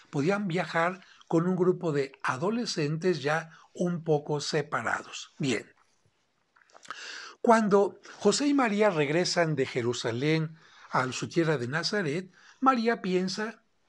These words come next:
que el niño Jesús va en la caravana con su papá, o el papá piensa que el niño Jesús viene en la caravana con su mamá, o bien los dos piensan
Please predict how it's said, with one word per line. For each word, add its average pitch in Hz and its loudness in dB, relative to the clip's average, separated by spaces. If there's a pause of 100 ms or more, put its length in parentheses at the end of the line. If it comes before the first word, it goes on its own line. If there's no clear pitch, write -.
(100)
que 262 2
el 254 2
niño 202 2
Jesús 208 -2
va 190 4
en 208 -2
la 190 -2
caravana 196 -2
con 147 -2
su 147 -6
papá, 165 -6 (680)
o 277 8
el 240 2
papá 247 6
piensa 202 0
que 202 -2
el 170 0
niño 208 -2
Jesús 208 -4
viene 202 -4 (200)
en 165 0
la 170 4
caravana 185 2
con 180 -2
su 180 -6
mamá, 190 -4 (520)
o 311 8
bien 247 4 (260)
los 190 4
dos 277 0
piensan 233 -4